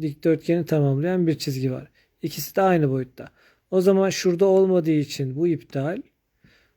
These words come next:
Bu ters olduğu için bu iptal. Kaldı üç tane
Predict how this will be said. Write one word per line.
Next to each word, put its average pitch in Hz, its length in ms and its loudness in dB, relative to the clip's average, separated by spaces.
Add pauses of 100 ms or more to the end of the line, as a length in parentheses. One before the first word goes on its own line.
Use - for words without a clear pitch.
(220)
Bu 180 160 -4
ters 190 360 4
olduğu 160 260 4
için 135 520 -4
bu 160 100 0
iptal. 151 600 -4 (1040)
Kaldı 165 360 4
üç 175 180 0
tane 156 480 0